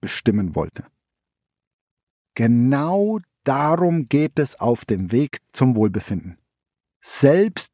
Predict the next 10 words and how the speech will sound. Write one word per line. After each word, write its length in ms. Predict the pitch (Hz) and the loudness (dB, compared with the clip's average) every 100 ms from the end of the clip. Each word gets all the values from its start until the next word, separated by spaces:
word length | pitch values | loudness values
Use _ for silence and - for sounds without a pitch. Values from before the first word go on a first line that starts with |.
| - | -2
über 260 | 143 131 | 0 0
sein 200 | 113 113 | 0 0
Leben 340 | 113 147 175 160 | 0 0 -2 -4
bestimmen. 540 | 135 - 190 165 92 _ _ _ _ _ _ _ _ - | -4 2 2 2 -6 _ _ _ _ _ _ _ _ -6
Das 480 | 160 233 - - - _ _ _ _ _ - | -2 -2 -4 -12 -18 _ _ _ _ _ -2
ist 280 | 131 - _ _ | -2 -2 _ _
echte 440 | 156 165 - - - | -2 -2 -2 -2 -2
Achtsamkeit. 800 | 127 - - 113 - 78 - _ _ _ _ _ _ _ _ _ _ _ _ _ | -4 -4 -4 -2 -4 -10 -14 _ _ _ _ _ _ _ _ _ _ _ _ _
Nichts 640 | - 160 233 240 - - | -4 -2 -2 -4 -8 -10
tun, 460 | - - 247 165 95 | -2 2 2 2 -2